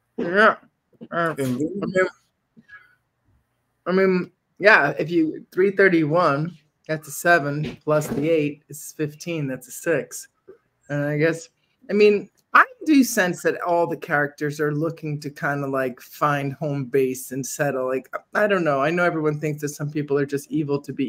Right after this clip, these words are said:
Speaker 1: evil, but I think it's just
Speaker 2: Mm-hmm.
Speaker 1: how, the underside of the upper side of the way you're thinking.
Speaker 2: And I was just saying,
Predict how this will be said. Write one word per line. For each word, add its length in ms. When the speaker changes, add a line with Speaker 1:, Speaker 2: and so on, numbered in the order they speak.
Speaker 1:
evil, 360
but 160
I 20
think 140
it's 140
just 160
Speaker 2:
Mm-hmm. 120
Speaker 1:
how, 100
the 120
underside 600
of 60
the 140
upper 220
side 320
of 140
the 80
way 180
you're 100
thinking. 460
Speaker 2:
And 180
I 140
was 300
just 320
saying, 640